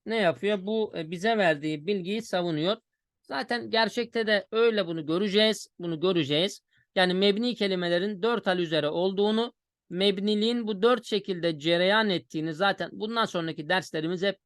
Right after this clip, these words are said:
dedik ya, mebni ve murapla alakalı. O yüzden bunu unutmanız mümkün değil açıkçası. Mebnun ale dam, mebnun ale sükun, mebnun alel kesri ya da mebnun alel fethi,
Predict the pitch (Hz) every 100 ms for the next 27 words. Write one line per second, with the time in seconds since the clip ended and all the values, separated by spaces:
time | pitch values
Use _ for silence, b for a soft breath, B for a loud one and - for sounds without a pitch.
0 | - 170 170 190 147 120 - _ _ _
1 | 156 165 175 196 185 175 165 180 - 160
2 | 139 135 135 170 233 214 180 175 170 220
3 | 247 - _ _ - 214 240 220 226 226
4 | 202 202 202 254 214 226 214 175 _ _
5 | - 170 208 190 156 131 185 - _ _
6 | _ - 165 196 208 226 214 196 156 143
7 | 180 220 185 165 160 190 226 220 214 -
8 | - 240 247 - 165 170 170 226 208 170
9 | 165 - - - 170 175 160 147 151 170
10 | 202 196 175 156 165 156 180 320